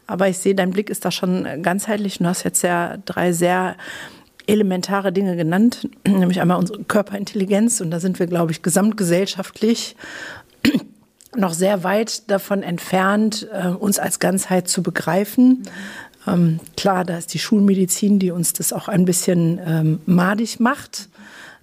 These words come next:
Speaker 1: Ähm, <clears throat> weil es immer einfacher ist, irgendwie ein paar Tabletten einzuschmeißen, als, äh,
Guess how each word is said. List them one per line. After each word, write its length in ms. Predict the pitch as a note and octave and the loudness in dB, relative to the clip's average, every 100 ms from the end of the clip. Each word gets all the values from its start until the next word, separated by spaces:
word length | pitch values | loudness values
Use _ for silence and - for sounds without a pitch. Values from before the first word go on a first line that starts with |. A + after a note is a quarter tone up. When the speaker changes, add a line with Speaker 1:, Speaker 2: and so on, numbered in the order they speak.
| - | -6
Speaker 1:
Ähm, 200 | F3+ E3+ - _ | -4 -4 -6 _
<clears throat> 380 | A#3+ G#3 F3+ D#3+ - _ _ _ _ - | 0 0 -4 -6 -14 _ _ _ _ 0
weil 200 | F3 E3+ | 2 2
es 80 | E3 | -2
immer 240 | D#3+ D#3 | -2 0
einfacher 420 | E3+ F3+ E3 F#3 | 0 -4 -4 -2
ist, 140 | E3 - | -2 -2
irgendwie 200 | F3+ E3+ | -2 -2
ein 60 | |
paar 220 | E3 F3 E3 | -2 -2 -4
Tabletten 440 | - F3 F3 F3+ | -6 -6 -4 -4
einzuschmeißen, 1000 | D3 E3+ E3+ F#3 D#3 - F3 F#3 - F3+ | -4 -2 -2 -2 -2 -2 0 -2 -4 -8
als, 400 | D3+ E3 E3+ - | -6 -6 -6 -6
äh, 280 | E3 E3 | -2 -2